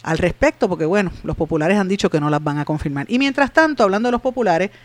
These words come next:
ay, Dios mío, se me acaba el tiempo, pero mientras tanto, estoy pendiente a lo que dice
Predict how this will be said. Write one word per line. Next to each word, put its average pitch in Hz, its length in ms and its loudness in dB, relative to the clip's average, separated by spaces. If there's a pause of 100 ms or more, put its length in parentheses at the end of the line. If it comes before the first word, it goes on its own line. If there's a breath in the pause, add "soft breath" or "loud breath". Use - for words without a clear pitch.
ay, 208 100 -4
Dios 214 120 0
mío, 233 140 2
se 220 100 -4
me 170 60 -2
acaba 185 220 4
el 202 80 0
tiempo, 214 260 2
pero 165 140 0
mientras 160 280 -2
tanto, 208 380 0 (380 loud breath)
estoy - 300 2
pendiente 240 640 6
a 165 320 2
lo 165 120 0
que 160 120 2
dice 160 480 2